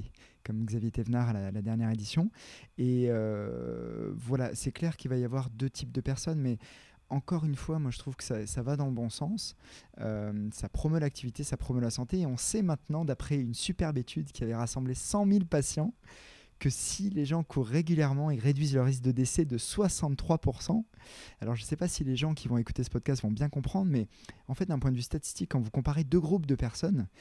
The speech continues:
que vous comparez des gens qui courent versus des gens qui ne courent pas, euh, vous observez une diminution du risque relatif de décès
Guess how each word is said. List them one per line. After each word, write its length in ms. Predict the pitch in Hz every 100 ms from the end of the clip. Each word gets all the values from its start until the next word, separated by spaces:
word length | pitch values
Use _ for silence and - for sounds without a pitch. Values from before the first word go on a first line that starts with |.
| -
que 80 | -
vous 100 | 113
comparez 360 | 123 123 131 139
des 100 | 127
gens 160 | 127
qui 160 | 143 -
courent 260 | - 147 123
versus 400 | 110 - 127 107
des 120 | 107
gens 160 | 135
qui 160 | 143 -
ne 80 | 92
courent 200 | - -
pas, 240 | 156 196 220 - - - - -
euh, 460 | 107 107 107 107
vous 300 | - 110 113
observez 420 | 165 - 165 139 170
une 80 |
diminution 540 | 131 131 165 165 - 180
du 120 | 117
risque 340 | 117 151 - 117
relatif 520 | 110 139 135 160 139
de 100 | 123
décès 420 | 113 107 - 190